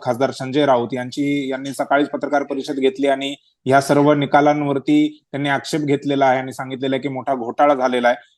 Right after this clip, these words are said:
अ, अशातच, अ, आपल्यासोबत राष्ट्रवादी काँग्रेस पार्टी म्हणजे शरद पवार, अ, गटाचे नेते आहेत आपल्यासोबत लवांडे सर आणि, अ, त्यांच्याकडून आपण जाणून घेऊया की राष्ट्रवादी काँग्रेस पार्टी,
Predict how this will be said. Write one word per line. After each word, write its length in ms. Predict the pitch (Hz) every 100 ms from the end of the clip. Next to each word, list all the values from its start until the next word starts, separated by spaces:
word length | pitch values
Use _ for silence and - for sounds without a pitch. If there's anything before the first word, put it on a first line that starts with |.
| _ -
अ, 220 | 127 127
अशातच, 500 | - 170 165 185 196
अ, 280 | 185 185 185
आपल्यासोबत 640 | 151 165 170 170 160 175 160
राष्ट्रवादी 400 | 190 175 165 160
काँग्रेस 380 | 151 156 156
पार्टी 320 | - 147 147 147
म्हणजे 160 | 139
शरद 240 | 135 147 147
पवार, 280 | 151 151 160 160 - _ 139
अ, 220 | 139 143
गटाचे 380 | 135 147 143 147
नेते 320 | 139 131 160
आहेत 280 | 143 147 139
आपल्यासोबत 460 | 143 139 139 139 139
लवांडे 340 | 135 131 135
सर 220 | 131 143 143 _ _ -
आणि, 560 | 127 143 156 160 160 135
अ, 80 | 139
त्यांच्याकडून 480 | 151 147 190 185
आपण 200 | 175 175
जाणून 300 | 165 160 165
घेऊया 300 | 156 156 160
की 160 | 160 160
राष्ट्रवादी 400 | 143 - 180 180
काँग्रेस 360 | 175 160 165 -
पार्टी, 500 | 151 147 160 160